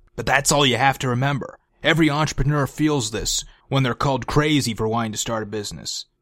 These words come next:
The warnings they're given might even be dished out with the best of intentions, but the reason they're given is because the critic is afraid to do the same thing themselves. They think they'd fail if they tried.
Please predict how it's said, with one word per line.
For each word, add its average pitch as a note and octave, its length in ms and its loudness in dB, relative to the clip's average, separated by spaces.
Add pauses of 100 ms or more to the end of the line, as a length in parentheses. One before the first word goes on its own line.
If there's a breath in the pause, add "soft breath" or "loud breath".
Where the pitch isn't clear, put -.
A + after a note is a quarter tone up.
The B2 100 0
warnings E3+ 460 4
they're C3 120 0
given C3 360 0
might C#3 280 0
even D3+ 240 0
be B2+ 120 0
dished D3+ 400 0
out C#3+ 220 -2
with C#3 100 -8
the A2+ 60 -6
best C#3 340 0
of A#2 80 -4
intentions, - 760 -4 (220 soft breath)
but A#2 120 -2
the A#2+ 80 2
reason C#3+ 460 2
they're B2 120 -2
given B2+ 500 0 (160)
is B2+ 160 -2
because B2+ 380 -2
the - 80 -6
critic E3+ 480 0
is A#2+ 140 -6
afraid D3 400 -4
to A#2+ 60 -12
do C3+ 160 2
the C3 80 -8
same D3+ 380 0
thing C#3+ 300 -2
themselves. A2+ 760 -2 (200)
They C#3 120 2
think C#3 340 -2 (100)
they'd D3 260 4
fail A#2 300 -2
if A2 80 -6
they D#3 180 -2
tried. - 480 -8